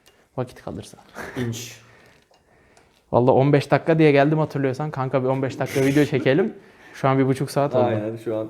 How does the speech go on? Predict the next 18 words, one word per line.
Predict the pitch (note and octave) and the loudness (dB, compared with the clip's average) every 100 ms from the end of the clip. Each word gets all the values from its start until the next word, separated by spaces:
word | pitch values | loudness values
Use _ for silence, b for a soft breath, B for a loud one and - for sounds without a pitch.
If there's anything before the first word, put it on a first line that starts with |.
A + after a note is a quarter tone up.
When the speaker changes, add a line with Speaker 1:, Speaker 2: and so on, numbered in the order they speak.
| - | -8
Speaker 2:
helalinden | B2 A2+ G#2+ G#2 A#2 A#2 | -2 -2 -4 -6 -6 -6
var | G#2 G2 | -8 -10
kanka. | G#2 G2 | -4 4
Speaker 1:
Vallahi | B2+ C#3 | 6 8
Speaker 2:
Olsun. | C3 C#3 | 6 4
Speaker 1:
arkadaşlar | D3 C#3+ B2 C3 | 0 0 -2 2
evdeki | C#3 E3 E3 | 2 2 0
hesap | F#3 G3 F#3+ | 2 2 2
çarşıya | F#3+ F3+ A3 | 0 2 0
hiçbir | G#3+ D#3+ | 0 0
zaman | D#3 G#3+ F#3+ | 2 4 4
uymuyor. | D#3+ A#2+ C3 G#3 - b b - | 2 2 -2 -4 -10 b b 0
Özellikle | C#3 E3 E3 E3+ D3+ | 4 4 4 2 4
benim | E3 | 4
hesaplarım | D#3+ D3 - - G3 | 2 0 0 0 -2
hiçbir | G3+ - D3 | -4 -6 -2
çarşıya | B2 C3+ A#2+ - A#2 | -2 2 2 2 0
uymuyor. | A#2 C3 C3 | 2 0 -2